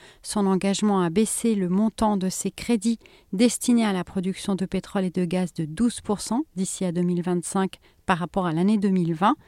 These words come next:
Et toujours pour deux mille vingt-cinq, elle compte multiplier par quatre son soutien aux énergies renouvelables par rapport à deux mille quinze.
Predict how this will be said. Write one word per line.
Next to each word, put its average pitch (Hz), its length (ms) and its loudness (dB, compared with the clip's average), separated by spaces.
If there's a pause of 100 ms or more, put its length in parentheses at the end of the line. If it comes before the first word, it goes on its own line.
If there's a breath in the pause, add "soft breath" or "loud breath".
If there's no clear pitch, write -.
(400 soft breath)
Et 196 80 -2
toujours 254 420 2
pour 180 260 -4
deux 196 160 4
mille 269 220 6
vingt-cinq, 185 540 0 (340 soft breath)
elle 220 180 -2
compte - 440 0
multiplier 247 580 2
par - 260 -6
quatre - 320 0
son 208 200 -4
soutien - 520 -6
aux 175 120 -4
énergies 185 520 0
renouvelables 220 680 2 (140)
par 170 120 -8
rapport 240 440 -2 (100)
à 156 80 -10
deux 233 140 2
mille 214 200 2
quinze. 156 360 -8